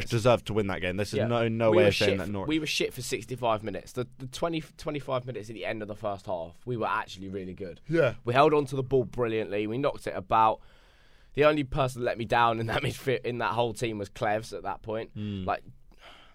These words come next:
Speaker 1: Josh King playing out wide was a bit dodgy.
Speaker 2: Yeah, I don't know
Speaker 1: I'm
Speaker 2: how
Speaker 1: not,
Speaker 2: I feel
Speaker 1: I,
Speaker 2: about
Speaker 1: I'm
Speaker 2: that.
Speaker 1: not gonna lie. Like, Dennis through the middle, Josh King out wide.
Speaker 2: I will say one thing. Joao Pedro needs to start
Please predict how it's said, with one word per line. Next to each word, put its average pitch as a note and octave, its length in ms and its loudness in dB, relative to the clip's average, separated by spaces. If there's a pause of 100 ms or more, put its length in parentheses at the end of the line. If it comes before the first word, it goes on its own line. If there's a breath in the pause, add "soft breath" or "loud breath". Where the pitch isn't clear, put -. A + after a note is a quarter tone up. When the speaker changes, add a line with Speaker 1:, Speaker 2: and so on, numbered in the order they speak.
(600 soft breath)
Speaker 1:
Josh E3+ 300 0
King D#3 340 0
playing D3 260 0
out C3+ 200 2
wide C#3 540 4 (220)
was A#2+ 140 -8
a B2+ 40 -4
bit B2+ 300 2
dodgy. B2+ 640 0 (180)
Speaker 2:
Yeah, F#2 260 0
I F2 40 0
don't F2+ 180 -2
know F2+ 120 -4
Speaker 1:
I'm E2 60 -2
Speaker 2:
how E2 60 -2
Speaker 1:
not, E2 100 -2
Speaker 2:
I D#2 40 -8
feel G2+ 80 0
Speaker 1:
I, G2+ 60 0
Speaker 2:
about D#2+ 160 -2
Speaker 1:
I'm D#2+ 100 -2
Speaker 2:
that. - 60 0
Speaker 1:
not - 80 -6
gonna B2 160 -2
lie. A#2+ 600 2 (100)
Like, G2+ 240 -12
Dennis C3 460 0
through B2+ 280 -4
the A#2+ 80 -2
middle, A#2 400 0
Josh - 340 -2
King A#2 220 -4
out G#2+ 160 2
wide. A2 280 6
Speaker 2:
I - 20 8
will C#3 200 6
say C#3 180 4
one B2+ 220 4
thing. G2 220 2
Joao A#2+ 260 8
Pedro G#2 340 12
needs G2 180 -2
to F#2+ 80 -8
start E2+ 320 -4